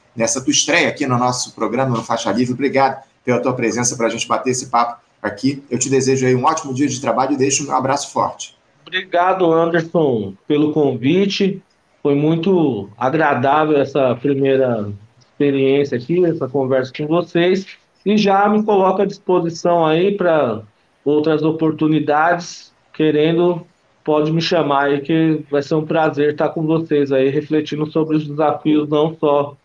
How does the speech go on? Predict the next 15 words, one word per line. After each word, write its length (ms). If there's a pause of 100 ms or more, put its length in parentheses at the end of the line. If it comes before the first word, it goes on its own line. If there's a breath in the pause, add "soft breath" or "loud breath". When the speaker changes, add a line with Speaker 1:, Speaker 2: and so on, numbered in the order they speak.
(280)
Speaker 2:
né, 260
do, 400 (440)
do, 260 (420)
do 80
Brasil, 600
mas 260
inclusive 800 (400 loud breath)
da 120
luta 280
dos 140
trabalhadores 680
em 140
todo 260
o 40
mundo. 380